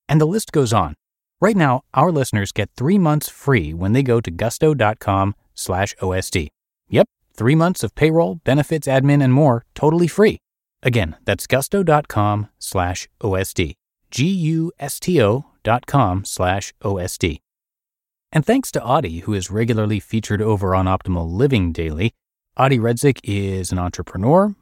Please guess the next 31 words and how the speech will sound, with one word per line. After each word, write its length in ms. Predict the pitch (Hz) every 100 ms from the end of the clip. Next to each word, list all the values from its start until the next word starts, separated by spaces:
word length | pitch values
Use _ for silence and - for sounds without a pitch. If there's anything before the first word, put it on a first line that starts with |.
| -
life 320 | 92 131 -
and 140 | 92
business 340 | 87 127 156 -
coach, 400 | - 143 - - _
author, 460 | 110 123 151 147 - -
and 140 | 110
motivational 680 | 104 120 104 107 - 98 90
speaker. 500 | - - 104 76 - _ _ _ -
From 160 | 135
a 60 | 123
war-torn 580 | 113 139 170 - 139 135
childhood 680 | - 113 117 101 113 110 113
to 140 | 90
meetings 440 | 87 110 135 131
at 80 | 117
the 100 | 92
White 340 | 87 101 151 127
House, 380 | 95 73 - - _ _ _ -
Adi 300 | 117 147 160
has 200 | 117 -
proven 480 | - - 147 170 185
the 80 | 139
possibility 760 | - 131 131 139 113 107 110 107
of 140 | 92
change 460 | - 113 87 82 -
and 160 | 113 107
the 80 |
limitless 580 | 104 117 165 139 101 98
power 340 | - 107 107 104
of 80 |
determination. 680 | 95 98 107 101 110 127 90